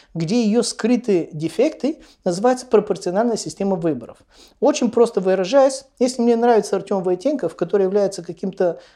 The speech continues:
э, кандидатом в политика, там, в Думе, неважно в каком,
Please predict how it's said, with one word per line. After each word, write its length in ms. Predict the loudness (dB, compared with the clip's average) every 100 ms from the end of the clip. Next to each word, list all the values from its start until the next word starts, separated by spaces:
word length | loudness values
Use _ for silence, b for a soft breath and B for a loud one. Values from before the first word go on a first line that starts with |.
| B
э, 120 | -4
кандидатом 720 | 0 0 4 4 4 0 -8 -16 _ _ _ _ _
в 100 | -6
политика, 440 | 2 2 2 -4 -4
там, 200 | -2 -2
в 80 | 0
Думе, 220 | 0 2
неважно 420 | 4 4 2 -4
в 60 | -10
каком, 340 | -10 -8 -10